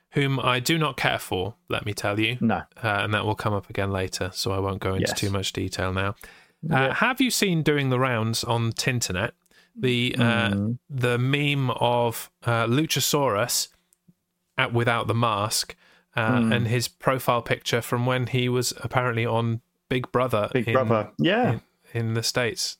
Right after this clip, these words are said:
Speaker 1: a few years
Speaker 2: Yeah.
Speaker 1: ago. He's a good
Speaker 2: It's
Speaker 1: looking
Speaker 2: quite
Speaker 1: man.
Speaker 2: funny.
Speaker 1: Fair
Speaker 2: Yeah.
Speaker 1: play. You know, no wonder they put an
Speaker 2: Yeah.
Speaker 1: ugly mask on him.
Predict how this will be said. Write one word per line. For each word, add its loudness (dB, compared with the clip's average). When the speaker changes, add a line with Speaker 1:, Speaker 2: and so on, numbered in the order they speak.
Speaker 1:
a -4
few -2
years 2
Speaker 2:
Yeah. 2
Speaker 1:
ago. 0
He's 0
a 2
good 0
Speaker 2:
It's -2
Speaker 1:
looking 2
Speaker 2:
quite -
Speaker 1:
man. 2
Speaker 2:
funny. 0
Speaker 1:
Fair -2
Speaker 2:
Yeah. 4
Speaker 1:
play. 0
You -2
know, 0
no 0
wonder 2
they 2
put -2
an 4
Speaker 2:
Yeah. 4
Speaker 1:
ugly 0
mask 0
on -4
him. -2